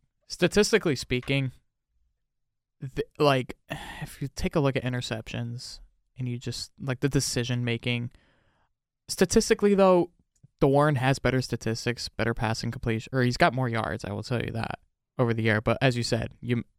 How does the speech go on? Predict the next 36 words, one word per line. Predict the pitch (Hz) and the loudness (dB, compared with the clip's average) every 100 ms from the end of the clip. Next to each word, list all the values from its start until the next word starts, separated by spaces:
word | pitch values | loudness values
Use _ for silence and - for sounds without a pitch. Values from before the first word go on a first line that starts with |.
| _ | _
Michigan | 135 127 127 120 | -2 0 0 0
is | - 120 117 117 | 2 0 2 0
a | 113 | 2
run-heavy | 113 110 113 110 | 0 0 0 -2
offense. | 110 107 - 113 - - - - - - - - _ _ _ _ | -2 -2 -4 -8 -12 -18 -20 -20 -20 -20 -20 -20 _ _ _ _
To | - | 2
me, | 175 147 135 165 - _ _ | 4 4 4 2 -2 _ _
Thorne | - - 165 151 180 208 190 - _ _ _ _ - | -18 0 4 6 6 4 2 -2 _ _ _ _ -10
last | 127 131 139 160 - - | -2 0 2 2 0 2
year | 135 120 117 _ - | 2 4 0 _ -4
made | 131 135 131 | 2 2 4
better | 139 143 | 4 4
decisions | 135 127 131 127 127 123 | 2 0 0 0 -2 0
than | 123 | 0
he | 123 | 0
has | 117 131 120 - - | 0 0 0 -4 -2
this | 117 117 139 | 0 0 2
year, | 156 156 | 2 2
and | 131 | 2
I | 120 | -2
think | 117 135 123 | 0 0 0
a | 127 | -2
lot | 120 120 | 2 2
of | 120 | 2
that | 113 | 0
came | - 127 117 | 0 -2 0
down | 117 117 | 0 0
to | - 117 113 | 0 0 0
who | 113 123 | 2 2
he | 120 123 | 4 4
had | 120 120 | 2 0
in | 120 | -2
the | |
backfield | 117 107 - 104 107 | -2 -2 0 -2 -2
with | 98 104 | -4 -2
him | 113 135 | -2 -2